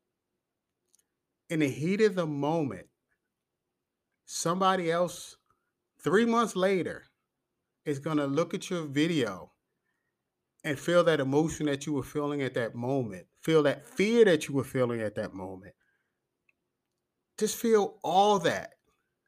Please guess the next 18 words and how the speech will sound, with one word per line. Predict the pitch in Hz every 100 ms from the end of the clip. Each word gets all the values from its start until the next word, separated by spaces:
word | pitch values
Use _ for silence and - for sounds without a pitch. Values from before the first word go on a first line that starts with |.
| _ _ _ _ _ _ -
and | 160
make | 170 175
a |
determination | 147 139 180 170 160 156 156 156 156
to | 139 147 135 123 117 - _ -
send | - 208 226
this | 190
investigation | 147 143 135 139 131 127 135 123
back. | 120 117 - _ - - -
We're | 185
gonna | 156
write | 135 135 135
this | 131
officer | 135 117 - - 107
up | 113 110
for | - 123 113 110 110 107 98 _ _
conduct | - 151 139 120 -
unbecoming, | 117 104 - 101 90